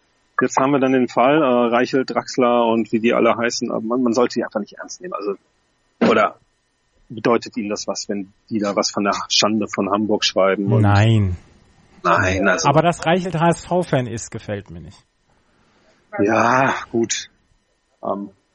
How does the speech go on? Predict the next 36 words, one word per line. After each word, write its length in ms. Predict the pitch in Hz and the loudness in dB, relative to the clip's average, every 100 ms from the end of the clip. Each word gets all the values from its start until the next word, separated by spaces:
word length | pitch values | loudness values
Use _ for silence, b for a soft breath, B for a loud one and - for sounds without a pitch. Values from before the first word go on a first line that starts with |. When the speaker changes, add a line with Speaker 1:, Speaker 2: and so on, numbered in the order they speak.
| _ _ _ _ _ _ | _ _ _ _ _ _
Speaker 1:
ist 160 | - - | -6 0
er 60 | |
jetzt 180 | 117 110 | 0 0
wahrscheinlich 340 | 117 113 110 107 | -4 -2 -4 -2
auch 100 | 107 | -4
nicht 200 | 113 107 | -4 -6
mehr, 180 | 107 101 | -4 -2
weil 100 | 101 | -4
das 160 | 98 | -4
ist 120 | 110 | -6
ja 80 | 104 | -6
ein 180 | 101 107 | -4 -4
Schandeverein. 920 | - - 113 113 - 107 95 92 95 | -2 -2 -2 -2 -4 -6 -4 -6 -6
Und 120 | 101 95 | -10 -8
sie 80 | |
sind 180 | 101 123 | -4 0
da 40 | 120 | 2
ja 140 | 117 | 4
alle 140 | 123 | 2
mit 200 | 117 120 | 0 -4
Pyros 400 | - 220 147 - | -2 0 2 0
reingekommen, 480 | 113 110 107 - 117 | -4 -4 -8 -6 -2
ne? 140 | 160 180 | -2 0
Mit, 220 | 123 - | -2 0
äh, 120 | 117 | 0
dem 180 | 113 117 | 0 0
Vagina-Trick. 760 | 123 123 190 117 - 110 - - | -2 -2 0 0 -2 -10 -12 -8
Speaker 2:
Ja. 460 | 104 120 151 123 95 _ _ _ _ _ _ _ _ _ _ - | 0 2 4 2 -2 _ _ _ _ _ _ _ _ _ _ -10
Speaker 1:
Und, 220 | 117 110 - 123 | -10 -10 -20 -18
äh, 60 | 120 - 110 | -18 -18 -8
männliche 540 | 117 147 202 190 175 | 0 2 4 4 4
Leute, 640 | 160 151 170 170 165 165 - _ 135 | 4 4 4 4 2 0 -6 _ -2
männliche, 380 | 175 202 - | 0 0 2
äh, 280 | 175 165 151 | 2 4 2
Fans, 420 | - 160 214 262 _ _ _ - | 2 0 0 -2 _ _ _ 0
Ultras, 540 | 175 196 208 214 | 0 2 0 0